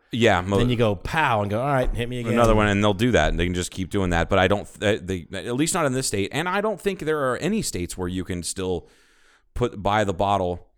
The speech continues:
Speaker 1: <sighs> Maybe, maybe not. A lo-, so a lot of it com-, falls under open container laws,
Speaker 2: Mm-hmm.
Speaker 1: right? It's, and, and it's usually over a certain quantity. Like,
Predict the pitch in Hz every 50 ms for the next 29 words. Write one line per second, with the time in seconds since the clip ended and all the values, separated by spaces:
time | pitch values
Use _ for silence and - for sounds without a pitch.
0 | _ _ _ - - - - - - 113 117 135 143 143 139 - - 113 143 127
1 | 113 101 104 101 92 - - 123 135 139 135 143 123 - - 147 135 131 - -
2 | - - _ _ _ _ _ _ - 117 127 151 170 196 202 170 151 - - 139
3 | 127 113 - - 131 120 113 113 113 107 101 104 101 98 92 87 - - 98 98
4 | - 98 87 85 101 90 87 101 101 92 90 82 73 62 53 - - - - _
5 | _ _ _ - 82 82 85 87 92 98 - - _ - - - _ _ _ _
6 | - - - - - _ - - 113 104 - - - 110 123 123 104 110 110 110
7 | 107 98 - 117 117 113 113 104 98 98 92 92 - - 98 67 87 85 - 107
8 | 107 104 90 73 71 76 87 98 95 95 95 -